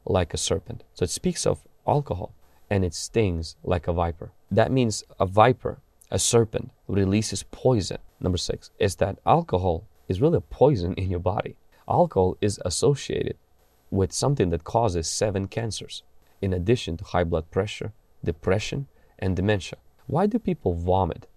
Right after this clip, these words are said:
after a lot of drinking? Their stomach has more sense than their brain to get rid of the toxin. The same thing has happened as it happens with food poisoning.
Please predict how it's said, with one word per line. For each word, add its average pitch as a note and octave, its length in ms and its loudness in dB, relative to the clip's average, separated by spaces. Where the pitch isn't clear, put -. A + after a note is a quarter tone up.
after G2 400 2
a F#2 100 6
lot F2+ 280 4
of F2+ 100 -2
drinking? G#2 440 -2
Their E3+ 120 6
stomach A#2+ 540 0
has F#2 260 0
more C#3+ 260 4
sense - 720 -2
than G2+ 320 0
their F2 120 0
brain F#2 580 -2
to G2 80 0
get G2 240 2
rid C3+ 160 6
of D3+ 240 -2
the - 120 -6
toxin. - 640 -6
The F#2+ 100 -2
same B2 240 0
thing B2 180 0
has G2 120 0
happened G2 400 -2
as F2+ 140 0
it F2+ 60 -6
happens F2+ 300 -4
with F2 140 -4
food G2+ 200 -6
poisoning. - 400 -2